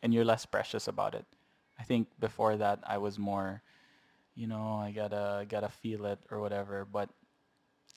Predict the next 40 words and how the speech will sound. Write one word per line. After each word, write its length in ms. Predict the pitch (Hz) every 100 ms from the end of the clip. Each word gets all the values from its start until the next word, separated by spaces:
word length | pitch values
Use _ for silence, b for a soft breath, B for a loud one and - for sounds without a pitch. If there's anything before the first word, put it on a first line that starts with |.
| _ -
once 240 | 113 113
you 40 | 110
have 80 | 101
a 60 |
kid 160 | - 101
and 100 | 98
there's 200 | 98 95
no 180 | 98 98
time, 560 | 98 95 92 90 107 - _ _ _ _ -
it's 180 | -
like 220 | 101 95 104
you 80 |
just, 280 | 98 98 - _ _ _ _ _ _ _ _ _ _ _ _ _
you 160 | 120 113
just, 320 | 117 117 - _ _ _ _ _ _ _ -
you 100 | 123
put 300 | - 156 -
yourself 380 | 135 131 117 123
in 100 | 113
the 100 | 110
zone. 300 | 110 104 104
You 60 |
don't 240 | 113 110 - 117
wait 320 | 113 113 -
to 80 | 113
get 220 | 104 -
in 80 | 107
the 120 | 101
zone. 420 | 104 98 98 104 _
Or 100 | -
if 120 | 120
you're 80 | 131
not 140 | 131 131
in 40 |
the 80 | 127
zone, 220 | 131 127
you 80 | 117
do 120 | 120
it 80 | 113
anyway. 420 | 113 107 -